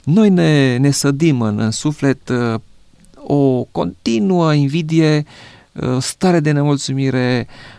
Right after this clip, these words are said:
uh, de frustrare și niciodată nu o să avem o, o satisfacție sau o mulțumire suficient de satisfăcătoare. Nu trebuie să ne comparăm,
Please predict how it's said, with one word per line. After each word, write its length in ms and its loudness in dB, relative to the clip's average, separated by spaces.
uh, 280 -4
de 120 0
frustrare 1000 -2
și 340 -8
niciodată 840 -2
nu 160 -8
o 20 -4
să 120 -10
avem 220 -6
o, 200 -8
o 180 -10
satisfacție 1040 -8
sau 260 -4
o 40 0
mulțumire 1000 -2
suficient 800 -4
de 480 -8
satisfăcătoare. 1040 -8
Nu 180 0
trebuie 280 -6
să 140 -8
ne 100 -6
comparăm, 580 -8